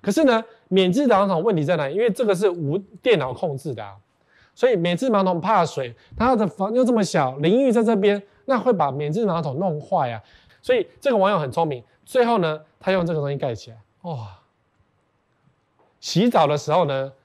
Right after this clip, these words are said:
就用浴帘把马桶罩住，其实蛮搞笑的。可是呢，如果你是一个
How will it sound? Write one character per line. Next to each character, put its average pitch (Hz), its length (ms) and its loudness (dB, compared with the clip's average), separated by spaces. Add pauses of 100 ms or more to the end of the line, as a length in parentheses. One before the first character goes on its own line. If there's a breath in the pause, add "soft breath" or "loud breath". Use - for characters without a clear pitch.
(120)
就 190 140 -2
用 185 180 -2
浴 175 200 0
帘 131 160 -4
把 127 180 -6
马 127 260 -6
桶 120 280 -8
罩 135 240 -2
住， 117 220 -10 (180 soft breath)
其 - 120 -4
实 196 60 2
蛮 165 160 0
搞 120 180 -8
笑 107 260 -6
的。 101 60 -20 (960)
可 175 100 0
是 269 160 2
呢， 190 420 2
如 185 100 2
果 240 100 6
你 156 80 2
是 165 120 0
一 196 40 2
个 156 280 0